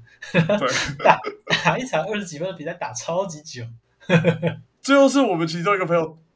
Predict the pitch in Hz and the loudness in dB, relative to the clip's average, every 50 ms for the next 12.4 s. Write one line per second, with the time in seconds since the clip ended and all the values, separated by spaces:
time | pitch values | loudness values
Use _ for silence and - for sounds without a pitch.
0 | _ _ - - 170 165 170 170 214 190 165 202 185 185 190 175 170 - 190 185 | _ _ -10 -6 -4 -2 -2 -2 -4 -6 -4 -6 -6 -6 -6 -6 -6 -4 -4 -4
1 | 156 123 110 110 113 - 156 156 160 156 147 143 - - 120 113 - _ _ _ | -4 -4 -4 -10 -10 -6 -4 -4 -4 -4 -6 -8 -10 -12 -12 -14 -16 _ _ _
2 | _ _ _ _ _ _ _ _ _ - 160 156 147 139 - - - - 190 202 | _ _ _ _ _ _ _ _ _ 0 2 2 2 2 -2 -6 0 2 2 2
3 | 240 240 240 254 240 233 226 - 202 180 175 190 - 262 254 202 180 208 208 220 | 4 4 4 4 4 4 0 -8 -10 -10 -10 -8 -8 -6 -4 -4 -4 -2 2 4
4 | 208 165 147 156 175 175 180 208 233 226 - _ _ - 285 262 214 214 240 233 | 4 4 4 4 2 2 2 2 0 -2 -8 _ _ -4 -4 -2 -2 -2 0 2
5 | 226 175 165 190 208 196 165 196 202 - 220 - - - 202 196 196 214 208 - | 4 2 2 2 -2 0 2 2 4 4 2 -4 -6 -6 -6 -4 -4 -2 0 0
6 | 151 127 117 - - - - 185 208 240 226 269 - - - 302 269 - 175 165 | 0 0 0 -4 -4 -2 2 4 4 4 2 0 -6 0 6 6 6 8 6 2
7 | 147 160 180 165 - - 156 160 180 180 - - 185 165 - - _ - 120 117 | 2 2 2 0 2 2 2 2 2 0 -2 -6 -6 -8 -8 -10 _ -12 -8 -8
8 | 117 117 123 131 131 - - - 185 185 185 175 151 131 - - 151 139 131 - | -6 -6 -6 -8 -8 -8 -6 -4 -4 -2 0 0 -2 -2 -2 -4 -6 -6 -6 -8
9 | 117 110 110 110 110 107 107 113 117 120 131 143 127 120 123 139 156 156 151 160 | -10 -10 -8 -10 -10 -10 -10 -8 -6 -4 -4 -2 0 2 2 2 2 2 0 -2
10 | 160 _ _ - - - 151 151 151 143 - 147 131 127 127 127 120 120 117 117 | -6 _ _ -14 -10 -8 -4 -4 -4 -4 -4 -4 -2 -2 -2 -2 -2 -2 -4 -2
11 | - 220 208 156 - 143 143 269 - 262 247 247 247 - 240 240 226 - - 247 | -2 0 0 2 2 0 -2 0 0 0 0 0 0 -2 -4 -4 -4 -4 -6 -8
12 | 220 180 151 135 110 110 117 113 | -8 -10 -10 -10 -12 -14 -14 -16